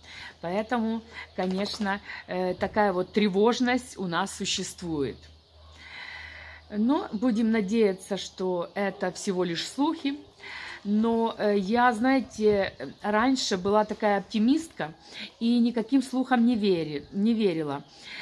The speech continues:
Э, еще помнится мне перед войной, когда по всем каналам говорили о том, что российские войска собираются у границы и что-то там, э, намечается.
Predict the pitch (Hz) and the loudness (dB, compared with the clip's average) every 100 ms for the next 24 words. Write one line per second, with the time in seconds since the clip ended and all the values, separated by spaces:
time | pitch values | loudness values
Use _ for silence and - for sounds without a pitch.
0 | - 185 196 - - 285 294 - 277 247 | -6 -2 -2 -2 4 6 6 6 4 6
1 | 240 - 214 208 220 254 294 320 - - | 2 2 2 4 4 4 2 -2 -12 -6
2 | 226 220 214 - - - _ - 202 214 | -2 2 2 0 -10 -20 _ -2 4 4
3 | 214 262 330 320 - _ _ - - - | 4 2 0 -4 -16 _ _ -20 -14 -14
4 | - - - 214 196 196 254 285 277 269 | -14 -14 -4 -2 0 4 6 8 6 6
5 | 269 254 - - 226 247 247 240 240 233 | 4 2 0 -6 0 0 0 0 0 0
6 | 208 220 226 226 220 214 214 208 220 220 | 0 2 2 0 0 2 2 2 2 2
7 | 214 214 202 226 220 - 202 208 208 214 | 0 0 0 0 -2 -4 -2 0 0 -2
8 | 214 208 - 202 208 214 - 202 214 208 | -4 -8 -4 -2 -2 -4 -2 0 0 -2
9 | - - 208 - 208 208 208 208 208 - | -12 -14 -14 -4 0 2 4 4 2 0
10 | 202 202 190 214 202 214 202 - 196 196 | -2 0 0 0 2 2 0 -4 -6 -6
11 | - - - - 202 214 202 - - 208 | -10 -20 -18 -8 -2 -2 -2 -6 -2 -2
12 | 214 214 214 190 202 208 190 - 175 185 | 0 -2 2 2 2 0 -4 -8 -8 -2
13 | 202 214 - 220 220 226 214 208 - 208 | 0 0 0 2 4 4 2 0 -2 -2
14 | 196 | -2